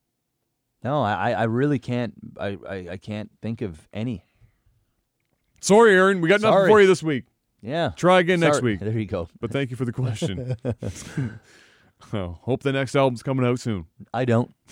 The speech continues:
Speaker 1: <laughs> Oh, did you hear Aaron Carter's got a, um,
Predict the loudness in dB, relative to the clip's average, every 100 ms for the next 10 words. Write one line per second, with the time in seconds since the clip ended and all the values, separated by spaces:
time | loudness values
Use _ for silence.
0 | 0 2 2 0 _ _ -2 -2 _ _
1 | -18 -18 -18 _ _ _ 0 0 2 2
2 | 4 2 2 0 0 2 2 2 0 2
3 | 4 4 4 2 -2